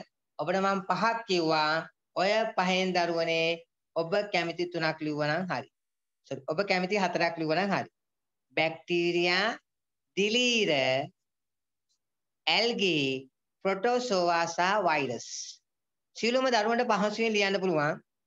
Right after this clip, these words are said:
සියලුම දරුවන්ට පහසුවෙන් ලියන්න පුළුවන්. හරි.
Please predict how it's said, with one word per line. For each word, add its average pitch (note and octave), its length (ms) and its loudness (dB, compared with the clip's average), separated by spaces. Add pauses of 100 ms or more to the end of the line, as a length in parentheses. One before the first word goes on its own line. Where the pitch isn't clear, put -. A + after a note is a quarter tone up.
(180)
සියලුම A3 340 0
දරුවන්ට G#3 400 2
පහසුවෙන් F#3 460 0 (160)
ලියන්න F3 340 0
පුළුවන්. C#3 320 -4 (1800)
හරි. B2 180 -2